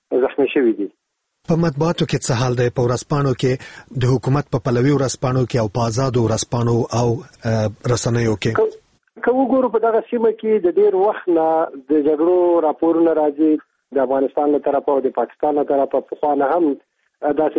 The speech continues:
Speaker 1: پیښې شوې دي چې یو ځل تر پنځو کسو پورې په کورم ایجنسي کې پاکستاني ملیشې مړې شوې وي. حتی، ا، د استاد رباني د دولت په وخت کې، ا، د طالبانو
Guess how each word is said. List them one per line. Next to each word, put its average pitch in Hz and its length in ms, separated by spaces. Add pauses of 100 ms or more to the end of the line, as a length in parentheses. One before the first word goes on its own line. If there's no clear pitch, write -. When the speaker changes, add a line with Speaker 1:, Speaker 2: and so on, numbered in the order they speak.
Speaker 1:
پیښې 151 320
شوې 175 260
دي 156 140
چې - 160
یو 147 80
ځل 139 180 (220)
تر 139 160
پنځو 143 380
کسو 147 160
پورې 143 280 (100)
په - 60
کورم 160 260
ایجنسي 139 380
کې 143 260
پاکستاني 139 460 (500)
ملیشې 143 400
مړې 139 180
شوې 147 240
وي. 147 200
حتی، 180 280 (160)
ا، 147 380
د 147 240 (360)
استاد 156 360
رباني 147 400
د 147 180
دولت 151 340
په 156 60
وخت 147 260
کې، 151 160 (140)
ا، 135 240
د 135 180
طالبانو 147 500